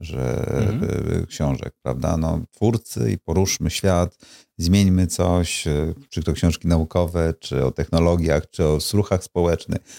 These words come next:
Speaker 1: Marx jest, prawda, takim, takim przykładem. Y, czy, y, czy też, y, funkcja po prostu zabawy stylem, tak? Y, i jakąś opowieścią,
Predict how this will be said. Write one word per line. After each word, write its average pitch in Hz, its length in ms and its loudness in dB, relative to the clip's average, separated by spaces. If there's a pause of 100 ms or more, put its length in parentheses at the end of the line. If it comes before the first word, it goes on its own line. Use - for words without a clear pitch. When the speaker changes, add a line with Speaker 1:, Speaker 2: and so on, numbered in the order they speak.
(200)
Speaker 1:
Marx 98 480 2
jest, - 160 -4
prawda, 78 360 -2
takim, 73 440 -4 (140)
takim 71 300 -4
przykładem. - 540 -8 (680)
Y, 87 360 2 (120)
czy, 95 500 2 (440)
y, 87 40 -4
czy - 200 -2
też, - 320 -2
y, 101 280 2
funkcja 101 540 0
po - 140 -8
prostu 151 320 0
zabawy 143 360 4
stylem, 76 400 0 (100)
tak? - 200 -6 (100)
Y, 85 300 -2
i 90 180 -2
jakąś 90 420 0
opowieścią, 85 720 -6